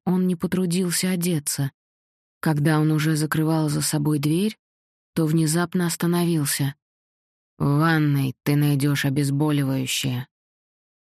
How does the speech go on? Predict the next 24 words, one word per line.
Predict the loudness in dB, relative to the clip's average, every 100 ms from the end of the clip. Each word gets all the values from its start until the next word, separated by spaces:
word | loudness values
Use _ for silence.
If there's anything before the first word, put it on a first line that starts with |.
| _ _ _ _
Он | 0 2
немного | 2 2 0 -2 -2
помолчал, | -2 0 -2 -4 -4 -2 -4 -10 _ _ _ _ _ -4
и |
я | 0 0 0
подумала, | -2 0 2 2 0
что | -2 -2 -2
он | -2
собирался | -2 -2 0 0 -2 -2
сказать | -2 -2 -2 -2 -2
что-то | -4 -4 -2 -2
еще, | -2 -2 0 0 0 -6 _ _ _ _ _
но | 0 2 4
он | 2 0
просто | 0 0 -2 -2 -2
закрыл | -2 -2 0 0
дверь. | 0 0 0 -2 -6 _ _ _ _ _ _ _ _ _
Я | 0 0
подождала, | 0 0 0 2 2 2 0
пока | -2 -2 -2 0
его | -2
шаги | -2 -2 -2 -2
затихнут | -2 -2 -4 -2 -2 -2
вдали, | 0 0 0 -2